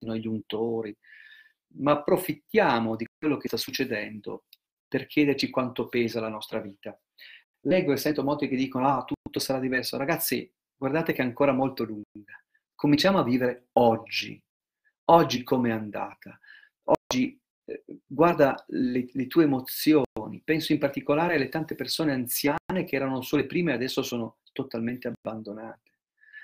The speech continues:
Penso alle situazioni dei paesi del Bergamasco e del Bresciano, che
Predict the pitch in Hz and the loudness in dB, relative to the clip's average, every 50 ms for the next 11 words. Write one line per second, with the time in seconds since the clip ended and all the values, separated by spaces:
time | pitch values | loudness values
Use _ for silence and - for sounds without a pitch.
0 | - - _ - - 139 135 - 139 139 135 - 135 - 135 117 - - 151 143 | -20 -18 _ -6 -4 -4 0 0 0 0 0 -2 -4 -4 -4 -6 -4 -4 -2 -2
1 | 135 131 127 127 127 131 131 131 123 117 123 123 117 120 120 123 135 143 139 - | -2 0 0 -2 0 0 0 0 0 0 -2 -2 -2 -2 -2 0 0 -2 -2 -2
2 | - 117 117 113 113 117 117 - - - - 147 147 131 113 113 - 117 117 117 | -4 -4 -4 -4 -4 -4 -6 -6 -6 -4 -2 -2 -2 -2 -4 -6 -6 -8 -8 -8